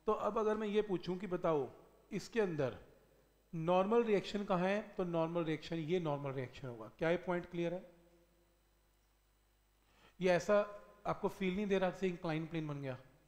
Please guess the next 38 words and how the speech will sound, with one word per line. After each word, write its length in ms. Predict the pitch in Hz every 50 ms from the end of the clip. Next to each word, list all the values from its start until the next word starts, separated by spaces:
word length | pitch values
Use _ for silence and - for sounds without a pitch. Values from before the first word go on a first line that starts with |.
| _ _ _ _ _ _ _ _
ऐसा 240 | - 113 - - 135
ही 100 | 131 120
है, 80 | 117 135
इंक्लाइन 280 | 135 131 147 139 139
प्लेन 140 | 131 143 135
की 80 | 135 131
तरह 120 | 127 123
बन 180 | 117 113 107 107
गया। 180 | 107 101 101 - _ _ _ _ _ _ _ _ _ _ _ _ _ - -
अच्छा, 200 | 160 - - 165
इसका 220 | - - - 185
वेट 240 | 165 160 175 180 180
कहाँ 160 | 180 180 175
पर 120 | 170 190 185
होगा? 260 | 180 180 170 190 202 233 - - - - - - - - - - -
नीचे 320 | 175 156 143 - - - 98 85 - _ _ _ _ _ _ _ _ -
कार 220 | 131 117 110 - -
का। 140 | - - - _ _ _ -
क्लियर 240 | 170 165 156 151 156
है? 120 | 156 160 - - - - _ _ _ _ _ _ _ _ _ _ _ -
अब 160 | 233 247 262
जो 100 | 220 247
मैं 100 | 247 240
बताने 340 | 220 196 - 175 170 196 202
जा 160 | 185 190 180
रहा 100 | 180 196
हूँ 80 | 202 185
सबसे 280 | - 202 165 - - 208
इंपॉर्टेंट 360 | 196 - 180 165 180 190 175
वही 200 | 151 139 143 165
पार्ट 300 | - 147 123 110 - -
है। 100 | - - - - _ _ _ _ _ _ _ _ _ _ _ _ _ _ _ _ _ - - - _ _ -
अगर 280 | 180 180 202 247 262 302 - 185
आपका 300 | 175 175 - - 202 196 196 -
ट्रैक 340 | 175 170 160 170 170 - - - - 170
ऐसा 300 | 156 151 - - - 160
होता 300 | 147 139 - - 170 151
सीधा, 520 | - - - - 185 170 165 170 143 120